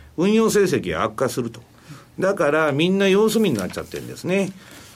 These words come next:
まあ、そういうことがありまして、薄商いの中をですね、先物主導で、まあ、投げと踏みの応酬が出てるだけと。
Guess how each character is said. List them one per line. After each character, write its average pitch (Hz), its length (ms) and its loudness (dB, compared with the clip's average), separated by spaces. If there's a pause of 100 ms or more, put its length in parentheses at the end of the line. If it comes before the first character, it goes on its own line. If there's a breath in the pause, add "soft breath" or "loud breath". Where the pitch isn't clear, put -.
(100)
ま 170 140 0
あ、 - 40 0
そ 208 200 4
う 233 40 4
い 233 60 4
う 226 40 0
こ 233 100 2
と 190 100 2
が 123 160 4
あ 135 40 0
り 156 100 0
ま 180 180 0
し 170 120 -4
て、 131 220 2
薄 143 320 0
商 214 80 4
い 208 340 2
の 120 60 0
中 113 280 0
を 101 120 0
で 90 120 -10
す - 80 -12
ね、 76 200 -10
先 131 340 -2
物 185 240 4
主 170 200 2
導 170 240 4
で、 135 320 0 (340 soft breath)
ま 139 120 -4
あ、 123 60 0
投 104 140 -2
げ 156 120 2
と 143 120 0
踏 104 100 -6
み 101 100 -2
の 104 100 -4
応 110 160 0
酬 113 120 -4
が 113 100 0
出 127 140 0
て 135 100 -2
る 85 80 -4
だ 73 100 -4
け 69 100 -10
と。 - 100 -14